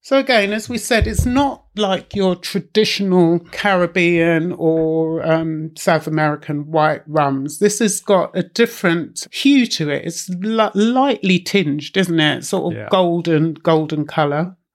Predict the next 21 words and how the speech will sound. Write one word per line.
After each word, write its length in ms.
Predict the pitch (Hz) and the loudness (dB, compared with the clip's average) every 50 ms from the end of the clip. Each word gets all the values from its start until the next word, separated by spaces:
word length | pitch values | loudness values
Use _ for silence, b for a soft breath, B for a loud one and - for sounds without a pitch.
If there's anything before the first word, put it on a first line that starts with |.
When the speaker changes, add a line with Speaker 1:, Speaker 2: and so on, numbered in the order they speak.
| _ - | _ -4
Speaker 2:
And 140 | 127 123 151 | -2 0 0
you 80 | 160 156 | 0 0
mentioned 520 | 156 - - 175 - - 120 120 110 110 | 0 -2 -4 -4 -8 -8 -6 -6 -6 -4
when, 380 | 123 120 110 113 117 113 110 107 _ _ _ - | -4 -4 -4 -4 -8 -10 -12 -16 _ _ _ -2
earlier 420 | 123 123 127 123 117 101 92 92 | 0 2 2 2 2 0 -4 -6
about 400 | 92 90 101 101 101 - _ _ | -8 -8 -6 -8 -8 -8 _ _
the, 260 | - 107 107 107 104 101 | -6 -6 -4 -4 -4 -6
uh, 200 | 98 98 95 95 95 110 - _ | -6 -8 -10 -10 -12 -16 -16 _
when 120 | - 107 | -10 -10
we 140 | 101 101 101 98 | -8 -8 -10 -10
were 160 | 98 95 98 98 _ _ _ _ | -10 -12 -12 -14 _ _ _ _
chatting, 340 | - - - - - 95 95 | -4 -4 -4 -4 -4 -8 -8
uh, 80 | 95 95 - _ _ _ _ | -8 -10 -14 _ _ _ _
before 360 | - 113 104 - 120 110 107 98 | -4 -4 -4 0 0 0 0 0
we 80 | 95 | 0
made 200 | 95 92 98 95 - | -2 -4 -4 -4 -6
the 60 | 95 | -8
pina 340 | - - 110 104 92 92 92 | -2 0 2 2 2 0 -2
colada, 500 | - - 101 104 110 110 101 - 85 85 | -4 -2 0 2 2 2 0 -2 -4 -4
about 300 | 85 - 110 - - - | -4 -6 -8 -8 -4 -2
the, 520 | 107 101 98 95 98 98 95 95 101 104 | -2 0 0 -2 -4 -6 -8 -10 -10 -14